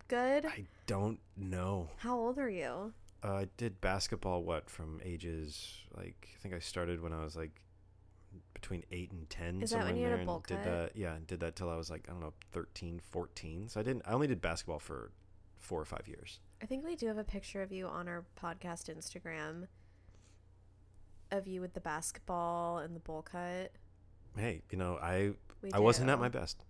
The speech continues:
Speaker 1: Yeah.
Speaker 2: I wasn't at my
Speaker 1: Yeah,
Speaker 2: best.
Speaker 1: that's okay.
Speaker 2: But I'd get anxiety, and I remember getting, like, I got two years in a row,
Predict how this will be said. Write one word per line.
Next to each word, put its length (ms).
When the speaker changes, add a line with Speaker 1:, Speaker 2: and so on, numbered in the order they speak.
Speaker 1:
Yeah. 280
Speaker 2:
I 40
wasn't 240
at 80
my 100
Speaker 1:
Yeah, 40
Speaker 2:
best. 300
Speaker 1:
that's 200
okay. 440
Speaker 2:
But 100
I'd 120
get 120
anxiety, 640
and 80
I 40
remember 420
getting, 540
like, 220
I 60
got 200
two 160
years 520
in 160
a 80
row, 540